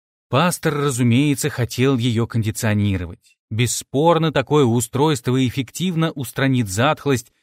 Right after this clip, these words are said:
которая неизбежно будет там царить в противном случае. «Ну, я начерчу место для прибора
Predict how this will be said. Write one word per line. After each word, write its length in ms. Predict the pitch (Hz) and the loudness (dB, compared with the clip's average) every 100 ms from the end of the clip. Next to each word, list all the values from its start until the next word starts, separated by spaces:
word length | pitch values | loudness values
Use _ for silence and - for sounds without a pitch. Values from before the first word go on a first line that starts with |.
| _ | _
которая 380 | - 123 139 135 | -4 0 2 4
неизбежно 760 | 123 120 104 87 165 175 110 | 4 4 2 0 -2 0 -2
будет 320 | 98 143 123 - | -2 -2 -4 -2
там 240 | 113 98 | -2 -2
царить 460 | - 95 156 - _ _ _ _ | -4 -4 -4 -6 _ _ _ _
в 80 | - | -10
противном 560 | 98 - 139 135 120 | -10 -6 -4 0 -2
случае. 640 | - 95 85 - - 107 _ _ _ _ _ _ _ - | -2 -10 -12 -14 -18 -20 _ _ _ _ _ _ _ -2
«Ну, 400 | 117 190 208 - - | 2 2 2 -2 -8
я 280 | 113 123 175 | -4 -2 0
начерчу 520 | 160 135 135 117 147 | 0 0 -4 -2 0
место 380 | 120 127 107 113 | 2 2 0 -6
для 160 | 101 107 | -4 -4
прибора 600 | 104 98 208 214 107 | -4 -2 0 2 0